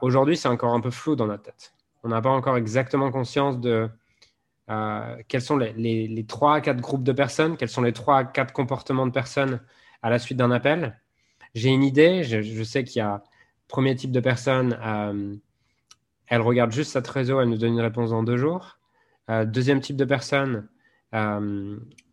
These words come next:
en fait, elle, il lui manque deux, trois informations, il lui manque, ah, le, le, le petit détail qui va la faire passer à l'action. Et si on lui donne pas, elle achètera pas. La troisième, elle est sortie de l'appel en se disant, « Ouais, c'est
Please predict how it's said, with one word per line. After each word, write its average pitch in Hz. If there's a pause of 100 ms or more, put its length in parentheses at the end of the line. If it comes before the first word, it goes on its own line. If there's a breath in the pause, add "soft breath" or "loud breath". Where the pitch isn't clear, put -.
(580)
en 123
fait, 135 (640)
elle, 127
il 110
lui 117
manque 127
deux, 139
trois 139
informations, 131
il 123
lui 117
manque, 123 (280)
ah, 127
le, 117
le, 120
le 123
petit 180
détail 160
qui -
va 127
la 123
faire 127
passer 143
à 139
l'action. 156 (100)
Et 123
si 143
on 135
lui 131
donne 135
pas, 139
elle 123
achètera 123
pas. 143 (420 soft breath)
La 123
troisième, 156
elle 120
est 127
sortie 139
de 139
l'appel 139 (480 soft breath)
en 123
se 117
disant, « 131
Ouais, 123
c'est 123